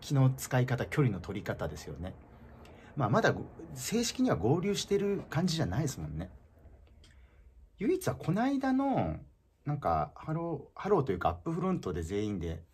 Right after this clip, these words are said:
「なんか、愛は勝つ歌ってなんだ」って一年あったじゃないですか。あそこで同じフレームに映ったっていうだけで、あれも合流と取るかどうと取るかでしょうから。でも、レイレイって、なんか、人に全然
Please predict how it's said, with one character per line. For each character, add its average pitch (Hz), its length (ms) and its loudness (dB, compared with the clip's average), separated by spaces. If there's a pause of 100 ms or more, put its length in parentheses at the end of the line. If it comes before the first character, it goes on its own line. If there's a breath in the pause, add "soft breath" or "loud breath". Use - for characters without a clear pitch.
(120)
「な 107 80 -8
ん - 40 -8
か、 98 100 -2
愛 107 140 2
は 92 100 0
勝 92 180 -6
つ 90 100 -10
歌 82 180 -8
っ - 20 -6
て 87 160 -8
な 85 140 -2
ん 95 40 -4
だ」 82 80 -6
っ 82 40 -8
て 78 160 -6 (100)
一 131 220 -6
年 117 100 0
あ 101 40 -2
っ 90 60 -8
た - 80 -10
じ 80 60 -6
ゃ 78 40 -6
な 71 60 -8
い - 40 -12
で - 40 -14
す - 60 -14
か。 - 180 -10 (640 soft breath)
あ 131 120 -2
そ 165 180 -2
こ 196 180 0
で 190 340 6 (100)
同 139 100 0 (100)
じ 160 100 -6
フ 143 160 -8
レ 214 200 6
ー - 20 4
ム 214 100 4
に 202 80 2
映 196 40 0
っ 185 40 -4 (160)
た - 160 -2
っ 87 80 -8
て - 80 -6
い 78 40 0
う - 20 0
だ 78 60 0
け 82 80 -2
で、 73 180 -4
あ 110 160 -8
れ 170 60 -2
も 226 160 0
合 160 200 4
流 190 120 2
と 185 100 2
取 190 160 -2
る - 60 0
か 90 100 2
ど 104 140 0
う - 20 -6
と - 80 -4
取 92 160 -6
る 87 60 -6
か 80 120 -6
で 76 120 -6
し - 100 -8
ょ 87 40 -4
う 80 40 -10
か 73 120 -6
ら。 78 320 0 (1080 soft breath)
で 196 80 2
も、 170 140 4
レ 143 160 6
イ 208 60 4
レ 151 100 4
イ 87 120 0
っ 82 40 -6 (540)
て、 85 380 0 (600)
な 131 100 2
ん 131 40 -2
か、 - 80 -8
人 - 200 -4
に 180 120 0
全 160 240 2
然 165 380 -4